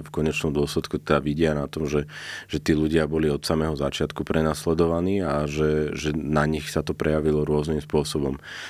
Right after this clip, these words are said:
Či už, dajme tomu, sa museli ukrývať potom, ako vypuklo Slovenské národné povstanie, alebo sa ukrývali už, už v priebehu toho slovenského štátu, alebo boli deportovaní priamo do koncentračných táborov v priebehu prvej vlny transportov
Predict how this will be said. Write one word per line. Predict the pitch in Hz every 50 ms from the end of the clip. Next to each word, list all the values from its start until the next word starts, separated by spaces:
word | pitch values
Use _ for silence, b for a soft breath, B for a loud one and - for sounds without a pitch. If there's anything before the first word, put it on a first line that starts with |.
| B B
Či | - - - 90 87
už, | 87 82 76
dajme | 78 80 80 80 80 80 -
tomu, | - 82 80 82 80 80 80 80 80
sa | 71 - - 78 76 73 73
museli | 73 71 76 76 - - 80 78 80 78 71 69 69 71 73 - - 82
ukrývať | 78 76 76 76 76 76 -
potom, | - 80 76 - 78 78
ako | 76 73 - 80 76
vypuklo | 73 73 - 78 73 -
Slovenské | 76 - - 80 78 76 73 73 - 80
národné | 76 76 76 76 78 76 76 76
povstanie, | 76 78 76 - - 80 76 78 76 73
alebo | 76 76 76 78
sa | 76 - 80 76
ukrývali | 73 76 76 80 80 76 73 76 76 76 73
už, | 71 76 78 - - 80 76 76 76
už | 76 78 76 -
v | -
priebehu | - 76 78 73 76 73 73 71
toho | - 78 76
slovenského | 73 - - 80 73 76 73 76 - - - 73 71
štátu, | - - - 73 69 - - 76 73 B B B B B B B B B
alebo | - 80 82 85 85 82
boli | 78 73 80 78 82
deportovaní | 76 76 76 - 82 76 76 - 80 78 78 78 78 73
priamo | - - 76 76 76 78 76
do | 73 76 73 73 73 73 69 71
koncentračných | - 85 78 76 - 82 73 - - 76 73 - - 80 73 -
táborov | - 73 73 73 73 80 76 76 76 73 73
v | -
priebehu | - 80 76 71 73 73 73
prvej | 73 - 76 76 73 73 71 71
vlny | 76 78 76 73 76
transportov | - - 69 73 71 - - 82 76 - - 80 80 78